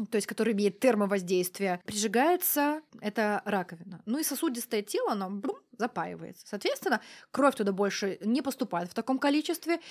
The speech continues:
и раковина, соответственно, не набухает. Но если уже, конечно, и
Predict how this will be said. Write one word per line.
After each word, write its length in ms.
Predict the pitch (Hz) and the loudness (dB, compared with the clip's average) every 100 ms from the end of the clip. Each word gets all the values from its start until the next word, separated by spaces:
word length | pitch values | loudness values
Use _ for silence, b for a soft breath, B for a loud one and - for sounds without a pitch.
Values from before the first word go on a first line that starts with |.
| B B | B B
и 360 | 240 277 320 311 | 0 4 4 4
раковина, 360 | 240 294 277 | 4 2 -4
соответственно, 460 | 247 214 240 254 226 | -4 -4 -2 0 2
не 440 | 202 208 226 233 | 2 2 4 4
набухает. 460 | 220 208 - 185 - - | 2 0 -4 -10 -10 -2
Но 180 | 226 247 | 2 4
если 400 | 208 233 226 208 | 4 2 2 0
уже, 220 | 196 214 | 0 0
конечно, 400 | 220 214 208 202 185 | 0 0 -2 -4 -4
и 160 | 226 - | -4 -4